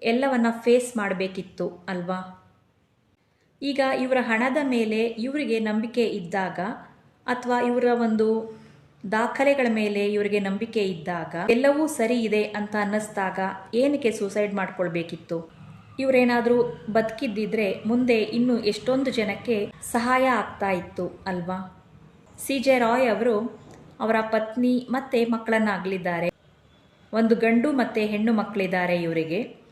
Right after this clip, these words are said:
ಮಗನ ಹೆಸರು ರೋಹಿತ್, ಮಗಳ ಹೆಸರು ರಿಯಾ. ಅವರೆಲ್ಲರಿಗೂ ಈ ಒಂದು ದುಃಖವನ್ನ ಭರಿಸುವ ಶಕ್ತಿ ಕೊಡ್ಲಿ ಅಂತ ಕೇಳ್ಕೊಳ್ಳೋಣ. ಇದು ಒಂದು ಸುಳ್ಳು ಸುದ್ದಿ ಅಂತ ಅನ್ಕೊಂಡಿದ್ದೆ. ಏಕೆಂದ್ರೆ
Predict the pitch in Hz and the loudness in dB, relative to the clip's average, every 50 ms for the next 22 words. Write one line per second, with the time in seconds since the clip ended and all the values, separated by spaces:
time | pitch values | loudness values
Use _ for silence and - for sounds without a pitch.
0 | _ - - - - _ _ _ _ _ _ _ _ _ _ _ 226 233 233 254 | _ -20 -20 -20 -20 _ _ _ _ _ _ _ _ _ _ _ 0 2 2 4
1 | 285 311 294 277 262 - 247 262 247 226 220 220 214 220 240 226 - - - - | 4 4 4 2 0 2 2 4 4 6 4 4 4 2 0 0 -2 -6 -14 -16
2 | - - - _ - 214 214 214 240 240 240 233 208 - - 254 220 196 208 202 | -16 -20 -20 _ -6 -4 -2 0 2 2 2 0 -2 -2 0 0 0 0 0 0
3 | 190 180 175 170 175 - - - - - - - - _ _ _ _ _ _ _ | 0 0 0 0 -2 -6 -12 -16 -20 -20 -20 -20 -20 _ _ _ _ _ _ _
4 | _ _ _ _ _ - 214 233 233 240 247 269 294 302 285 277 254 - 254 247 | _ _ _ _ _ 2 4 6 8 8 6 6 4 4 4 2 0 0 0 0
5 | 254 262 254 254 - - 247 269 285 269 262 240 226 226 214 214 214 214 214 214 | 0 0 -2 -8 -8 -6 -4 -2 0 2 2 2 2 2 2 2 2 2 2 0
6 | 214 - 202 247 247 254 - - 294 262 226 214 202 202 208 202 190 202 - - | -4 -6 -6 -6 -6 -6 -4 -2 0 2 2 0 0 0 -2 -2 -2 -4 -4 -6
7 | 214 190 208 233 262 254 - - 233 214 214 214 - - 208 - - - 233 226 | -4 0 2 2 2 0 0 -2 -2 0 0 -2 -2 -4 -6 -6 -8 -8 -8 -6
8 | 226 - 196 180 180 190 190 185 - - - 190 196 226 220 254 220 - - - | -4 -4 -4 -4 -2 -2 -2 -2 -4 -4 -6 -8 -6 -4 -2 0 -2 -2 -2 -2
9 | 220 202 196 202 - 185 175 165 160 160 160 170 - - - - - _ _ _ | -2 -2 -2 -2 -2 -2 -2 -2 -2 -4 -4 -6 -8 -12 -18 -20 -20 _ _ _
10 | _ - 254 226 285 294 294 254 254 247 247 254 262 262 - 277 277 285 302 311 | _ -4 -2 0 0 0 2 2 2 4 4 2 2 0 -2 -2 0 0 0 0
11 | 302 269 254 196 175 240 240 233 214 196 - 233 220 202 190 - - 196 185 180 | -2 -2 -4 -4 0 0 0 0 0 0 -2 -2 -2 -2 -4 -4 -4 -4 -4 -4
12 | 180 165 160 170 175 - - 208 202 - 277 285 285 277 262 240 247 269 | -4 -4 -2 -2 -2 -2 -4 -6 -6 -2 0 0 2 2 2 2 0 -2